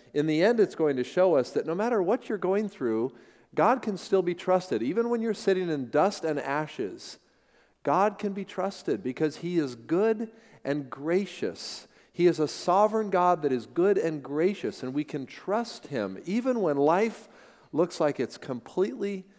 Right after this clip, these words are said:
come to a, a screeching halt for us. And so that's what, that's what this book is about. It's about understanding the,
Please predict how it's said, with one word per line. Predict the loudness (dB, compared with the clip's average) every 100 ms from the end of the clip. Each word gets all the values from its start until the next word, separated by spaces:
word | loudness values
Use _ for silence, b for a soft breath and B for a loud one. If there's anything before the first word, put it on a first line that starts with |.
| b b b b b _ -8
come | -2 -2 -4
to | -4 0 2
a, | 2 -2 -10 -8
a | -8
screeching | -8 -6 -6 -4 -8 -8
halt | -8 -2 0 0 -6 -10
for | -4 -2
us. | -2 -6 -10 -16 -20 _ _ _ _ _ _ _ _ -20 b b b b -6
And | 2
so | 4
that's | 4
what, | 0 0
that's | 0 2
what | 0
this | 2
book | 2 2
is | 2
about. | 2 2 2
It's | -2
about | 0 2 2
understanding | 0 -2 -2 -2 -2 -2 -4 -6
the, | -8